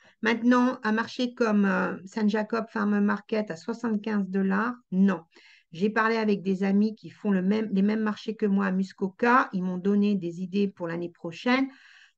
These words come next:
Euh, très souvent, des petits marchés dans des fermiers où il y a beaucoup de touristes, hein, dans une zone touristique à trente, vingt-cinq dollars, vous allez avoir un meilleur retour sur investissement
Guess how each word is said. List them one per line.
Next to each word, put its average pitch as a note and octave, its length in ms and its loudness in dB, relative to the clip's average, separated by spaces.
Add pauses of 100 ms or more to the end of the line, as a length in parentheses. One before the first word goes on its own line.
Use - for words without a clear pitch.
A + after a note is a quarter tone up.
(120)
Euh, G3+ 220 4
très B3+ 240 -4
souvent, B3+ 320 0
des G3 140 2
petits C#4 460 -6
marchés A#3+ 420 0
dans F3+ 160 -4
des F3 260 -8 (220)
fermiers A3 640 0
où E3+ 80 -12
il E3+ 60 -10
y F3 60 -4
a E3 60 -6
beaucoup A#3+ 320 -8
de A#3+ 60 -8
touristes, A3 580 -6
hein, E3 140 -10 (460)
dans F3+ 100 -10
une E3+ 260 -4 (220)
zone A#3+ 300 2
touristique A3+ 720 -4
à E3 100 -8 (120)
trente, B3 340 0
vingt-cinq G#3+ 540 -2
dollars, G#3+ 440 2
vous F3+ 140 -6
allez G3 140 0
avoir F#3 260 -2
un F#3 80 -2
meilleur A3 400 0
retour A#3 340 -6
sur G#3 200 -8
investissement G3 840 -6